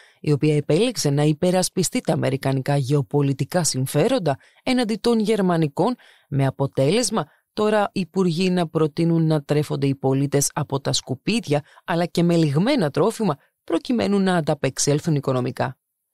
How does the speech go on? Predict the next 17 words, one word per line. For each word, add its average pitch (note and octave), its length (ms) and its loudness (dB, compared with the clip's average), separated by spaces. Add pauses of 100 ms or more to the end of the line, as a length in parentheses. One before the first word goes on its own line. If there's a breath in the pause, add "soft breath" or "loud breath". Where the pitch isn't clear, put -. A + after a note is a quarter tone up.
(640 soft breath)
Εκεί C#4+ 220 -2
οδηγήθηκε B3+ 600 2
η B3 160 2
άλλοτε A#3 340 0
κρατεά G#3+ 580 0
οικονομική G3 540 0
υπερδύναμη D#3+ 680 0
για D#3+ 180 0
να D#3 120 2
αντιμετωπίσει D#3 680 0
την C3+ 180 -2
κρίση C#3 340 -2
που C#3 140 -6
προκάλεσε D3 580 0
στον C#3+ 280 -2
εαυτό C#3 420 -2
της C4 180 -2